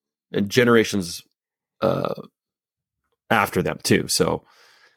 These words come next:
that's why I love it. I lay out the whole playbook at tax free cash cow dot com.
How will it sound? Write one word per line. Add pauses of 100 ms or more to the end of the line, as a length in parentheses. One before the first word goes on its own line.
(100)
that's
why
I
love
it. (240)
I
lay
out
the
whole
playbook (160)
at
tax
free
cash
cow
dot
com.